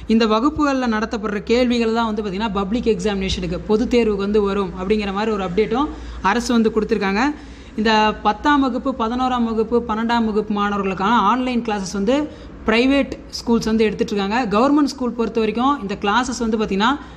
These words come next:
கல்வி தொலைக்காட்சி அப்படிங்கிறது மூலமா வந்து பாடங்களை வந்து நடத்திட்டு இருக்காங்க. இப்ப தமிழக அரசு வந்து ரீசென்ட்டா என்ன update கொடுத்துருக்காங்கன்னா,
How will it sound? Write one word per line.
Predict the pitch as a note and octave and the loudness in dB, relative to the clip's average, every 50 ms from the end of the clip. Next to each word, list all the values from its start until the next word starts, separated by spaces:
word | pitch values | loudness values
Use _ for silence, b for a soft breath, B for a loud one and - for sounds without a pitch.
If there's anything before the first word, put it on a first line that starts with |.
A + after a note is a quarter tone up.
| B B | B B
கல்வி | - A3+ B3+ C4+ D4+ C#4+ | 0 2 2 4 2 2
தொலைக்காட்சி | D4+ B3 A#3 A#3 A3+ A#3 A3+ G#3+ - - - G#3+ F3+ - - B B B B B | 2 0 0 0 0 -2 -2 -2 -2 -2 -2 -2 -2 -4 -6 B B B B B
அப்படிங்கிறது | F#3+ G3 G3+ A#3 A#3+ A#3+ A3+ A3 G#3 G3+ | 0 2 2 4 4 4 4 2 2 0
மூலமா | G#3 G#3+ G#3+ A3+ A#3+ A3+ | 0 0 2 2 2 2
வந்து | G#3+ G3+ A#3 C4 | 2 0 0 0
பாடங்களை | C4 A#3 G#3 G#3+ A3 A#3 A#3 A3 A3 G#3+ | 2 2 2 2 2 2 0 0 0 2
வந்து | G#3+ A3 | 2 2
நடத்திட்டு | G#3 G3+ G3+ G3 - A3+ G3 G3+ | 2 0 0 -2 -4 -6 -4 -2
இருக்காங்க. | G#3 G3+ G3 G#3 A#3+ C#4+ D4+ | -2 0 2 2 0 0 -2
இப்ப | C4 G3+ A3 | -2 -2 -2
தமிழக | G#3+ A3 G#3+ A3 B3+ D4 D4+ D4 | 0 2 4 4 6 4 4 2
அரசு | C#4 B3+ A#3+ A3+ A#3+ | 2 0 -2 -2 -2
வந்து | A#3 A#3 A3+ C4 | -2 -2 -2 -2
ரீசென்ட்டா | A3+ A3+ A3 - B3 A#3 A#3+ | -2 -2 -2 -2 -2 -2 0
என்ன | G#3+ A3 A#3 A#3 | 0 0 0 0
update | G#3 G#3 G3 G3+ | 0 0 0 0
கொடுத்துருக்காங்கன்னா, | - G#3+ G#3 A3 G#3 F#3+ F#3 G3 G#3+ B3+ | 0 0 0 0 0 0 2 2 2 2